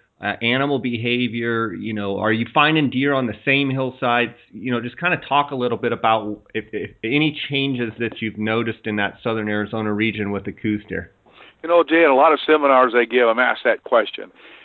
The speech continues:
Speaker 2: And the first thing that most people are gonna want me to say is that there's not any big deer out there and they've been shot off. And that's the last thing that's really happening. Jay,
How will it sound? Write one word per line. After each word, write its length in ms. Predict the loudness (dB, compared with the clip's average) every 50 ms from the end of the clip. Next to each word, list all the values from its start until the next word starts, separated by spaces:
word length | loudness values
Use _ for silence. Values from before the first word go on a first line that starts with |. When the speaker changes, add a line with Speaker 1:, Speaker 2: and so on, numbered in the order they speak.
| _ _ _
Speaker 2:
And 360 | -6 -6 -4 -6 -6 -8 -12 -16 _ -18 -10
the 140 | -8 -8 -2 2
first 240 | 2 2 2 2 0
thing 160 | -2 -2 -2
that 60 | 0
most 260 | 2 2 2 2 2
people 240 | -2 -6 -2 0 0
are 60 | 2
gonna 280 | 2 2 2 2 0 -2 -6 _ -20 -14 -8
want 360 | -4 0 2 4 4 2 0
me 140 | -4 -6 -4
to 80 | -4 -6 -4 0
say 360 | 2 4 4 4 4 2 0 -2 -6 -14 _ _ _
is 160 | -2 -2 -2 0
that 180 | -2 -2 -2 -2
there's 180 | -6 -6 -6 -4 0
not 280 | 2 4 4 4 2 0
any 180 | -6 -8 -8 -8
big 320 | -2 0 0 0 0 -2
deer 320 | -4 -2 0 2 2 4 4
out 220 | 4 2 2 -2 -4
there 300 | -4 -2 0 -2 -2 -4 -6 -10
and 140 | -8 -8
they've 120 | -8 -6 -4
been 160 | -4 -6 -6 -6 -2
shot 260 | 0 2 2 4 4 4
off. 240 | 4 2 2 0 -4 _ _ -20 _ _ _
And 140 | -16 -6 -4
that's 260 | -2 0 0 -2 -4
the 100 | -6 -6
last 480 | -4 -2 0 2 2 4 2 2 0 -2 -4
thing 260 | -4 -4 -2 -2 -4
that's 180 | -6 -8 -4 -4
really 200 | -2 0 0 0
happening. 600 | 0 0 0 0 0 -2 -4 -8 -12 -12 -16 -20 _ _ _ -20 -20 -20 -20 -20 _ _ _
Jay, 380 | 2 4 4 4 4 2 0